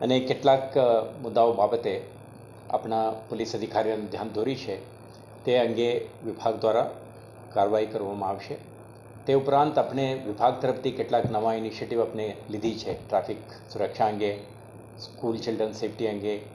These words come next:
અને ટેકનોલોજીના ઉપયોગથી પોલીસ વિભાગને વધુ અસરકારક બનાવવા,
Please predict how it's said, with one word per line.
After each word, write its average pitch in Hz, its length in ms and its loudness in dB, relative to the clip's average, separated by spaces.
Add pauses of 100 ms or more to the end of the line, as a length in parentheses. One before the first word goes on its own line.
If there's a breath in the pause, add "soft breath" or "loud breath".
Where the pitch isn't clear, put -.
(580)
અને 107 380 -4 (880)
ટેકનોલોજીના 143 560 4
ઉપયોગથી 123 760 -2 (180)
પોલીસ 117 400 -4
વિભાગને 110 380 -2
વધુ 110 400 -2
અસરકારક 117 600 2
બનાવવા, 117 360 2